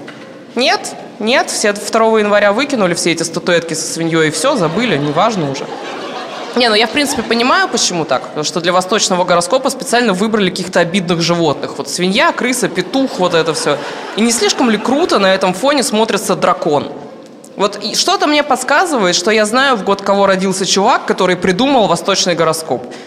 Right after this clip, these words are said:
Вряд ли он сидел такой, типа: "Ну, я буду петух. Хочу быть петухом, благородное животное, очень нравится мне". Видели рекламу про семью Нервных и семью Тонатеновых?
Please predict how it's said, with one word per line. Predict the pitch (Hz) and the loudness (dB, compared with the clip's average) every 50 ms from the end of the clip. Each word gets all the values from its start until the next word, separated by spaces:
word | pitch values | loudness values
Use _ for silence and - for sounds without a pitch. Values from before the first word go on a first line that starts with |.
| - - - | -16 -8 -2
Вряд | 190 226 247 233 - | 0 2 2 2 2
ли | 165 160 | 0 0
он | 156 | 0
сидел | 151 - 170 165 208 294 359 302 | 0 -2 -2 0 0 0 0 0
такой, | 240 202 185 196 196 | 0 0 0 0 -2
типа: | 190 196 185 - 220 | 0 -2 -4 -2 -2
"Ну, | 247 480 | 0 2
я | 440 381 311 | 2 2 2
буду | 220 175 180 156 151 | 0 0 -2 -4 -4
петух. | - - 147 - 139 131 123 - - - - - - - - - - - | -4 -6 -6 -6 -6 -8 -8 -8 -12 -12 -14 -14 -14 -14 -14 -14 -10 -6
Хочу | - 180 - - 180 | -4 -2 -2 0 0
быть | 160 151 - | -2 -2 -4
петухом, | 190 - - 208 - - 311 339 285 | -4 -4 -2 -2 0 2 0 2 2
благородное | 196 - - 165 165 165 156 156 156 151 151 | 2 0 2 2 2 2 2 2 2 0 0
животное, | 156 190 233 320 - - - 165 160 170 | 0 0 0 0 -2 0 0 0 0 0
очень | 175 - - 160 147 - - - - - - - - - | 0 -2 -2 -4 -4 -6 -8 -10 -10 -10 -10 -8 -6 -4
нравится | 160 147 143 139 - - - 156 | 0 0 0 0 -2 -4 -6 -6
мне". | 147 143 135 120 - - - - - - - - - - - - - - - - - - | -6 -4 -4 -6 -6 -8 -10 -10 -12 -12 -12 -12 -10 -10 -10 -10 -12 -12 -12 -10 -8 -4
Видели | 214 220 285 302 302 302 269 | -2 0 0 0 2 2 0
рекламу | 226 226 - 214 220 226 240 208 | 0 2 2 2 2 2 2 0
про | - 185 180 | 0 -2 -2
семью | 185 - 190 185 185 | -2 -2 0 0 0
Нервных | 185 196 208 226 226 208 185 170 - | 2 2 2 2 0 0 0 -2 -2
и | 180 | -4
семью | - 175 175 175 185 180 | -4 -4 -2 -2 -2 -2
Тонатеновых? | 180 175 175 170 170 165 160 156 147 139 127 123 | 0 0 0 0 0 2 0 0 0 0 -4 -4